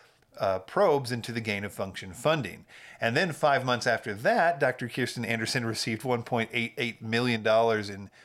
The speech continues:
funding from the N I H. So certainly seems a little fishy there,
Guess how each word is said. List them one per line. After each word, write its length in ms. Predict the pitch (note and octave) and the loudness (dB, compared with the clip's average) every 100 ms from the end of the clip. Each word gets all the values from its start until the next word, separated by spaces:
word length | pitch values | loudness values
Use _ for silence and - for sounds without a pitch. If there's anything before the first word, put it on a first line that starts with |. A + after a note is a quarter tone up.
| _ | _
funding 480 | - C#3 B2 G#2 G2+ | 0 0 0 -4 -4
from 300 | A#2 A2 G#2 | -2 0 -2
the 160 | F#2+ | -4
N 120 | G2 | -2
I 160 | F#2+ F#2 | -2 -4
H. 360 | F2+ - - A2+ | -8 -12 -14 -10
So 360 | - G#2+ G2 - - - | -2 -2 -2 -8 -20 -20
certainly 640 | - D#3+ A3 G3+ G3+ G3+ F#3+ | -6 -2 -2 -2 -2 0 0
seems 440 | - E3 D#3 D3 | 0 0 0 0
a 60 | C#3+ | 2
little 260 | C3 B2 | 2 2
fishy 420 | A#2+ D#3 D3+ E3+ D3+ | 2 2 2 2 2
there, 380 | C#3 C3+ C3 | 4 4 0